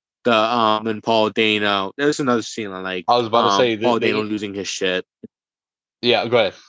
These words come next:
Speaker 1: Like, losing his sh-, yeah, like, in, in the jail cell, he was, like, laughing his ass off. And then there was a guy that we kinda pieced together is this universe's Joker.
Speaker 2: Yep.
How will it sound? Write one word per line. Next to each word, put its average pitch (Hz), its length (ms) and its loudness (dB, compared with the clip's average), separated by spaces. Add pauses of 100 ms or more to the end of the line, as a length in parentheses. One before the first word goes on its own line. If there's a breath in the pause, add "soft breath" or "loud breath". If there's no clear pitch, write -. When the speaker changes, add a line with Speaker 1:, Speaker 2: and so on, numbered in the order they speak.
(720 soft breath)
Speaker 1:
Like, 113 140 -2
losing 107 340 2
his 107 140 0
sh-, - 80 -4 (880)
yeah, 127 80 0
like, 117 160 0
in, 131 140 2
in 143 160 -2
the 117 80 2
jail 113 280 0
cell, 104 240 0
he 113 80 0
was, 107 120 -4
like, 104 180 0
laughing 101 400 0
his 95 140 -6
ass 98 280 0
off. 101 260 -6
And 113 120 -6
then 107 220 -2
there 110 100 0
was 104 160 -2
a - 100 -10
guy 104 420 2 (760)
that 98 400 4 (100)
we 104 460 2
kinda 101 340 0
pieced - 300 -6
together 95 600 -2
is 101 340 -4 (260)
this 107 260 0
universe's 98 560 -2
Joker. 95 480 -4 (360)
Speaker 2:
Yep. 107 280 -4